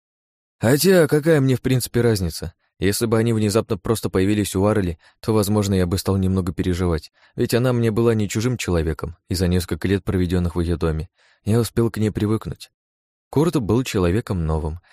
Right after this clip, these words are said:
и, если честно, до него мне не было никакого дела. «О чём задумался?» вдруг поинтересовался он. «О том, что полученной руды мне хватит для того, чтобы сделать, м, скажем, латную перчатку».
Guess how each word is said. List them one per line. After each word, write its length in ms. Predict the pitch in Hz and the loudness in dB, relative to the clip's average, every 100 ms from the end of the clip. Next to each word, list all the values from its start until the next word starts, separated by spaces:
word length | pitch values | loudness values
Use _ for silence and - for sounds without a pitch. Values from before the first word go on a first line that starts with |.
| _ | _
и, 80 | 82 | -2
если 280 | 85 - 87 | -2 0 -2
честно, 340 | - 104 104 | 0 -2 0
до 140 | 90 | 0
него 200 | 85 87 | 0 0
мне 200 | 101 104 | 0 0
не 160 | 92 90 | 0 0
было 220 | 85 92 | 0 0
никакого 600 | 85 98 - - 85 78 | 0 -2 -4 -4 -4 -4
дела. 320 | 78 73 73 - _ _ _ _ _ _ _ _ | -4 -6 -8 -14 _ _ _ _ _ _ _ _
«О 160 | - 76 | -4 -4
чём 240 | - 101 | 0 0
задумался?» 640 | 95 87 82 82 92 139 127 _ _ _ _ | 2 2 2 0 -2 -4 -6 _ _ _ _
вдруг 400 | - 80 95 92 | -8 -2 -2 -2
поинтересовался 880 | - 95 82 85 85 82 78 76 80 | -4 -4 -2 -4 -2 -2 -2 -2 -4
он. 200 | 78 82 - _ _ _ _ _ _ _ _ | -4 -8 -14 _ _ _ _ _ _ _ _
«О 180 | - 85 | -8 -4
том, 220 | 85 85 | -2 -2
что 180 | 92 107 | -2 -4
полученной 460 | 95 101 98 98 98 | -2 -2 -2 -2 -2
руды 260 | 98 92 | 0 -2
мне 160 | 92 92 | -2 -2
хватит 320 | 98 92 90 | -2 -2 -2
для 140 | 90 | -2
того, 180 | 90 90 | 0 -2
чтобы 300 | 85 90 92 | -2 -4 -4
сделать, 560 | 85 85 87 87 - - - | -4 -2 -2 -2 -6 -14 -18
м, 200 | 60 71 | -12 -10
скажем, 520 | 87 - 92 85 80 76 - _ | -8 -4 -2 -2 -6 -10 -20 _
латную 440 | - 98 110 110 104 | -4 0 0 0 -2
перчатку». 600 | 110 107 - 76 - | -2 -2 -2 -4 -8